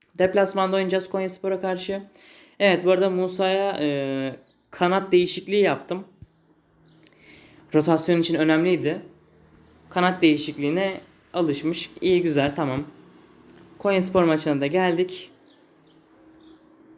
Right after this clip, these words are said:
Konyaspor maçını da oynayalım. Şimdi şöyle Uğur Çiftçi'nin de sakatlığının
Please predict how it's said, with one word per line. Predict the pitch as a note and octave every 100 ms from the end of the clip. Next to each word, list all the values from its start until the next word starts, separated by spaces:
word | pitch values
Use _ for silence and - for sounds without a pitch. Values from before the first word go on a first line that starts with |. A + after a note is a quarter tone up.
| - - - _ _ _ _ _ _ _ _ _
Konyaspor | F3+ E3 D#3 - D3 C3+
maçını | C#3+ C#3+ D3 C#3
da | C#3+ E3 -
oynayalım. | - D#3 D#3+ E3 C#3+ C#3
Şimdi | - F3 D#3+ E3
şöyle | E3+ F#3+ E3+ E3+ F3 - - _ _ _
Uğur | E3 E3+ E3+
Çiftçi'nin | - F#3 F#3 - F#3 F#3 F3+
de | F3+ F3+ F3+ -
sakatlığının | - E3 E3 E3 E3 E3+ E3+ E3+